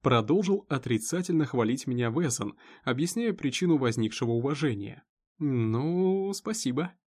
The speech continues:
Я покосился на совуха, но тот был слишком занят подворовыванием моей порции мяса. «Но ты не сыкло. Хотя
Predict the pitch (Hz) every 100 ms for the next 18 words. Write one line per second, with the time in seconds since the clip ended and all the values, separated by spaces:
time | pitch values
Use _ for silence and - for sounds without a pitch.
0 | _ _ - 113 123 - - 165 - 120
1 | 110 101 - 180 185 190 180 - - -
2 | 131 - 233 196 185 185 - 135 120 151
3 | 147 - 127 117 110 143 151 147 139 139
4 | 117 107 101 117 - 110 - 165 196 131
5 | 104 - - - _ _ _ - 202 233
6 | 240 - 220 226 247 240 233 156 156 -
7 | _ _ - - - - 220 247 220